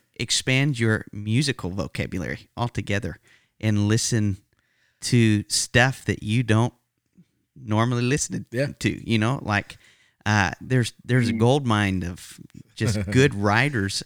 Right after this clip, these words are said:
Speaker 1: out in different genres of music that, you know, that have opened even or have influenced me in a different way than just listening to, uh, you know, or getting into that tunnel vision of just getting into where I mainly write
Speaker 2: Yeah.
Speaker 1: worship.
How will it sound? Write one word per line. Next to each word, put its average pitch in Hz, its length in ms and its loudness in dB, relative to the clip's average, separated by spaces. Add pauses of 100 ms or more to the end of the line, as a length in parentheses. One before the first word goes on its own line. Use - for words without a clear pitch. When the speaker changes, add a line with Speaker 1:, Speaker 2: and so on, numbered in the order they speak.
Speaker 1:
out 107 340 0
in 104 260 -2
different 110 360 -4
genres 101 400 -2
of 90 120 -10
music - 480 -4
that, - 340 -8 (540)
you 104 120 -2
know, 95 300 0
that 117 180 0
have 110 200 0
opened 113 360 0
even 104 420 0 (540)
or 110 200 0
have 120 140 -2 (120)
influenced 131 540 2
me 123 120 4
in 113 80 4
a 107 60 2
different 117 320 -2
way 110 260 4
than 101 220 2
just 110 360 2
listening 110 480 2
to, 98 400 0 (680)
uh, 65 100 -10
you 113 160 -2
know, 95 160 -2 (100)
or 110 120 -4
getting 123 280 -4
into 113 200 -2
that 107 220 -4
tunnel 123 280 -2
vision 104 300 -2
of 95 100 -2
just 113 280 -4
getting 104 260 -2
into 98 540 -2 (120)
where 101 240 -6
I 107 140 2
mainly 101 400 0
write 95 260 -2
Speaker 2:
Yeah. 113 80 -6
Speaker 1:
worship. 101 300 -2